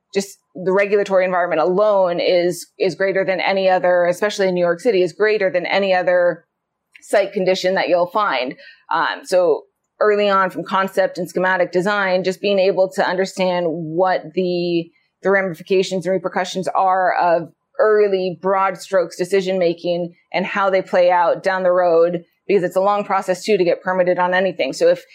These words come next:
you can be strategic in the early phases of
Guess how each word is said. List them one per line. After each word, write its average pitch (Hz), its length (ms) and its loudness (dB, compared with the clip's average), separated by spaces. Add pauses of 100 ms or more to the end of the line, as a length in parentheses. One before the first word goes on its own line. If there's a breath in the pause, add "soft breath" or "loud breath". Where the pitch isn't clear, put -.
(140)
you 190 120 -4
can 202 100 2
be 190 80 2
strategic 185 560 -2
in 180 100 0
the 180 60 0
early 190 280 2
phases 175 500 0
of 180 380 2